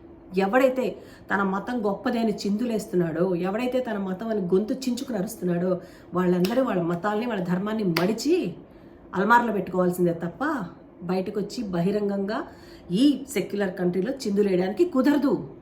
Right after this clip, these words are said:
అని చెప్పి నేను కాదు, రాజ్యాంగం చెప్పింది. అది మర్చిపోయి నోరు తెరిచి ఏం మాట్లాడినా కూడా మతానికి ఆపాదించేసి, అరే హ్యుమానిటీ గురించి మాట్లాడుతుంటే మతం ఎక్కడి నుంచి వచ్చింది? అక్కడ నిరుపేదలు, రోజువారీ చి-, చిరు వ్యాపారులు ఇబ్బంది పడుతున్నారు. ఇలా పేరు పెట్టడం వల్ల వాళ్ళ వ్యాపారం దెబ్బతింటుందనేటువంటి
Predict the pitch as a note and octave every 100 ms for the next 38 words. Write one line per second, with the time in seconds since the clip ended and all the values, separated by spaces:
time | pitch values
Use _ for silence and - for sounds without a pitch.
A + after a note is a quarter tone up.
0 | - F3 F3 F#3 G#3 D#3+ G#3 A#3 D#3+ -
1 | - - - F3 E3+ G3 F#3 F3+ F3 -
2 | D3 - - - - - - G3+ A#3+ F3+
3 | - F#3+ F3 D3+ D#3+ - - - F#3 B3
4 | E4 C4+ B3+ A3 F3 A3+ G#3 F3+ F#3 F3
5 | E3+ F3 E3+ F3 A#3 B3+ A3+ F3 F#3+ F3
6 | D3 C#3+ D3 E3 E3+ - - D4 A3 A#3
7 | C#4 D4+ D4+ C4+ B3+ A3 G3 F#3 F#3+ F3
8 | E3+ G3 B3 A#3 C#4 C#4 C4+ C4+ B3+ B3+
9 | A#3+ A#3 - - - - - G#3+ C4+ G#3
10 | F#3 C#4 D4+ A3 F#3 E3 G3 D4+ G#3+ B3+
11 | C#4+ C4+ B3 A#3+ A3 G3 - - - -
12 | E3+ - D4 D4 C#4 - F#3 F3 C4+ G#3
13 | G3 F4 D#4+ A3 F3+ E3+ D#3+ D4+ D#4+ -
14 | C#4+ F4 C#4+ A3 F#3+ G3 D4+ B3 F3 A#3
15 | D#4+ D4+ F#3 F3 B3+ D4+ C4 C4 B3+ A#3+
16 | A#3